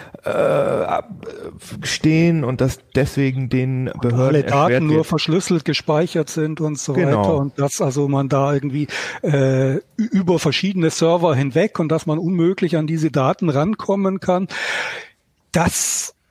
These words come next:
Speaker 2: ja, da spielen sie ganz geschickt mit, äh, mit einem Missverständnis. Wovon Sie da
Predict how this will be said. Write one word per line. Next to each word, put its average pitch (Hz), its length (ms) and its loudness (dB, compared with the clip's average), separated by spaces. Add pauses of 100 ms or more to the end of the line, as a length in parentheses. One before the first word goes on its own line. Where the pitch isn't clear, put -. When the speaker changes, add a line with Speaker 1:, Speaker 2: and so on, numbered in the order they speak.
(380)
Speaker 2:
ja, 196 580 2
da 175 180 2
spielen 247 400 2
sie 240 340 -2
ganz 220 320 0
geschickt - 640 -2
mit, 202 380 -2
äh, 180 380 2
mit 220 220 -4
einem 185 140 0
Missverständnis. 113 1080 -4 (1040)
Wovon 175 360 2
Sie 185 180 -4
da 220 180 4